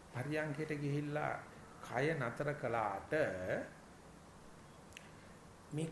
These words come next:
කය පණ තියෙන බවට කිට්ටුම සාධකයේ තමයි හුස්ම ටික. ඒක නිසා සරුවච්චන් වහන්සේ හුස්මට වචනයක් දානවා කාය සංඛාර කියලා. කයේ සකස් කිරීම නොකලට සකස් කිරීම වගේක් වෙනවා.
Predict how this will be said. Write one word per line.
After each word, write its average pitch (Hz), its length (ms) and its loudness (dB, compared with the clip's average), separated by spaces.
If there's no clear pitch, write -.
කය 165 400 2
පණ 143 360 2
තියෙන 175 380 -2
බවට 185 460 0
කිට්ටුම 208 680 -4
සාධකයේ 165 560 0
තමයි 165 300 -2
හුස්ම - 300 -4
ටික. 95 240 -10
ඒක 175 160 2
නිසා 196 240 6
සරුවච්චන් 165 560 2
වහන්සේ 185 320 0
හුස්මට 147 500 0
වචනයක් 143 640 0
දානවා 185 420 0
කාය 160 380 0
සංඛාර 143 680 -4
කියලා. - 360 -14
කයේ 127 360 0
සකස් 139 380 -2
කිරීම 165 380 0
නොකලට 185 520 0
සකස් 175 380 -2
කිරීම 196 300 -2
වගේක් 240 340 0
වෙනවා. 165 280 0